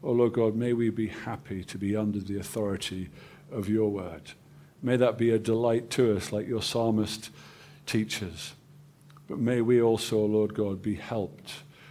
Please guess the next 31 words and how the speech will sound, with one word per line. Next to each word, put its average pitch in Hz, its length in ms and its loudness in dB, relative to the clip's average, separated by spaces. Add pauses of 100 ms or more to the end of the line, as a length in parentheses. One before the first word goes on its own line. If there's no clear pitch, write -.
(180)
week 139 380 4
in, 120 220 2
week 120 260 0
out 107 300 -2
to 113 120 -6
come 123 300 -2
together 107 640 0
with 98 180 -4
the 107 80 0
mindset 120 640 2
of 104 100 -4
being 101 200 -2
built 127 360 0
up 104 280 -8 (360)
and 101 180 -4
building 107 380 2
others. 90 500 -12 (440)
May 107 60 0
we 107 120 0
come 127 280 0
in 123 80 0
a 120 80 0
mindset 127 520 0
of 107 100 -6
being 110 140 -2
content 131 680 -6
and 98 100 -6
happy 120 460 -6
and 101 120 -6
doing 123 300 2
things 117 420 -4